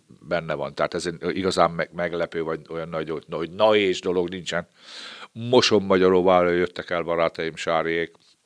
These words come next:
akivel egy cégnél együtt dolgoztam. Budapestről ismerőseim, édesanyámnak a gondozója volt valamikor, de most Budapesten laknak, a Nelliék. Pölöskei Gábor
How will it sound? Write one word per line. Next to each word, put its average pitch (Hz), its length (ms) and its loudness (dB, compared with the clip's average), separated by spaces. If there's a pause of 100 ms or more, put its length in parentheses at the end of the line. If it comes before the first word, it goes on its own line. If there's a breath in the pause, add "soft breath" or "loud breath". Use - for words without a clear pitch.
(420)
akivel 87 360 -10
egy 80 160 -8
cégnél 80 340 -8
együtt 78 240 -10
dolgoztam. 80 520 -10 (920 loud breath)
Budapestről 104 680 6
ismerőseim, 87 800 -2
édesanyámnak 92 640 0
a 82 300 -4 (300)
gondozója 92 760 -4
volt 90 200 -2
valamikor, 90 440 0
de 85 80 -6
most 80 120 -8
Budapesten 90 520 -2
laknak, 85 300 -6
a - 40 -18
Nelliék. 87 600 -6 (920)
Pölöskei 117 420 6
Gábor 101 460 6